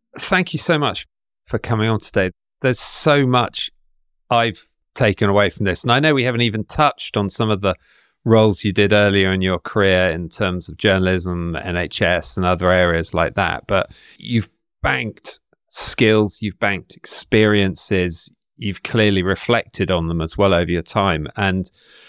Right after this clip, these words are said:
I think that there are three things in particular which you descri-, which I take away from this, which you described as your assets and the need for everybody to build those assets, to be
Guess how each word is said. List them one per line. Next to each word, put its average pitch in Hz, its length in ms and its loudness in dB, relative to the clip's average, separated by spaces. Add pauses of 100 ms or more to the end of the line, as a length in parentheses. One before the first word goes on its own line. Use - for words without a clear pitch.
(100)
I 120 100 0
think 131 340 -2
that 117 180 2 (480)
there 135 140 2
are 135 60 2
three 147 300 0
things 123 400 0
in 117 140 2
particular 107 640 -2
which 98 240 -2
you 117 100 0
descri-, 110 360 -4
which 110 180 0
I 120 120 2
take 107 300 -2
away 98 160 2
from 92 140 -8
this, 90 180 -6
which - 220 -12
you 104 120 0
described 98 540 0
as 95 160 -4 (520)
your 101 200 0
assets - 800 -4 (420)
and 104 280 2
the 113 100 -2
need 120 460 2
for 117 140 -2
everybody 104 400 0
to - 180 -10
build 107 500 2
those 95 300 0
assets, 90 600 -4
to - 100 -6
be 98 280 0